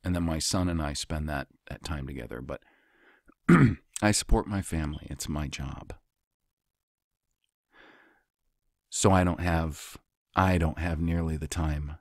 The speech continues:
I, I would like. And with our son being the age that he is, just past two, um, you know, there's not a lot of peace and quiet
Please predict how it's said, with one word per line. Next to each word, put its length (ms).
I, 320
I 100
would 180
like. 440
And 720
with 280
our 120
son 340
being 260
the 160
age 380
that 140
he 140
is, 560
just 240
past 320
two, 460
um, 480
you 100
know, 220
there's 280
not 160
a 40
lot 200
of 100
peace 220
and 100
quiet 420